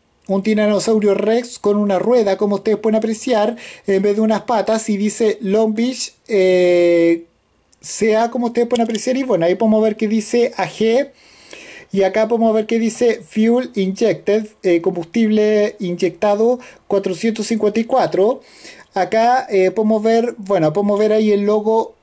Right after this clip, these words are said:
algunos logos, unos son de marcas reales, otros son, eh, ficticios.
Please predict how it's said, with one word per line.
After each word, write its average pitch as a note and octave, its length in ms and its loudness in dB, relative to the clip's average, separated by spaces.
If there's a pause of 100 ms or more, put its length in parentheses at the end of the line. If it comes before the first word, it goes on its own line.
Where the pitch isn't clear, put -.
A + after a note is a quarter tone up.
(120)
algunos G3+ 460 2
logos, A3 540 0 (420)
unos G#3 340 2
son G#3+ 220 0
de G#3 100 2
marcas G3+ 400 0
reales, G3+ 580 2
otros G#3+ 280 -2
son, G3+ 680 0
eh, F3+ 200 4
ficticios. G3+ 840 -2